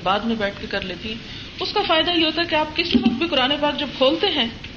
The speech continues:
تو آپ دیکھتے ہیں کہ کون سے لفظ مجھے نہیں آتے۔ میں نے بھی کیے ہوئے ہیں،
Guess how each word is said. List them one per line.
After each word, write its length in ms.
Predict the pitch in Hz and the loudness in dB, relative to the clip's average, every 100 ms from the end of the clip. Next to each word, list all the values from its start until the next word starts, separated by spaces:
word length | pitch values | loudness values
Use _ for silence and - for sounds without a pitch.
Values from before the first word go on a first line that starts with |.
| - - - | -14 -16 -4
تو 80 | 269 | 2
آپ 180 | 269 233 | 2 2
دیکھتے 280 | 277 - 330 | 0 0 -2
ہیں 100 | 330 | -2
کہ 100 | 330 | 0
کون 180 | 262 302 | 0 0
سے 60 | 330 | 0
لفظ 240 | 277 - | 0 0
مجھے 180 | 240 240 | 0 2
نہیں 200 | 220 190 | 0 0
آتے۔ 240 | 165 156 170 - - - - - - | -4 -6 -10 -14 -16 -16 -16 -10 -2
میں 120 | 254 | 0
نے 80 | 320 | 2
بھی 120 | 302 | 0
کیے 220 | 311 202 | 0 0
ہوئے 160 | 196 185 | 0 -2
ہیں، 140 | 220 | -4